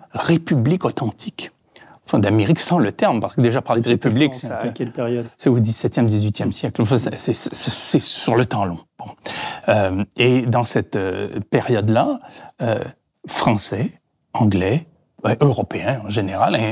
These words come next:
Speaker 1: euh, Eurodescendants, euh, euh, Iroquois, Algonquins, ainsi de suite, euh, avec, avec toutes sortes de ramifications culturelles, se découvraient devoir créer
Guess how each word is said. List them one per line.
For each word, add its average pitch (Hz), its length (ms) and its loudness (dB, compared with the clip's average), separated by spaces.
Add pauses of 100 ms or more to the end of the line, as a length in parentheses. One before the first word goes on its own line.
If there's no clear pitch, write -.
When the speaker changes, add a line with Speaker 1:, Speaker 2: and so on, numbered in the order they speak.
(240)
Speaker 1:
euh, 120 140 -6
Eurodescendants, 107 960 0 (480)
euh, 92 320 2 (340)
euh, 117 220 0
Iroquois, 131 840 0 (100)
Algonquins, 107 680 2
ainsi 110 220 -4
de - 40 -12
suite, 165 360 0 (380)
euh, 110 120 4
avec, 107 220 2
avec 92 200 0
toutes - 140 2
sortes 117 160 2
de 113 40 4
ramifications - 680 0
culturelles, 165 640 0 (760)
se - 280 2
découvraient 143 580 2
devoir 113 480 -4
créer 123 560 0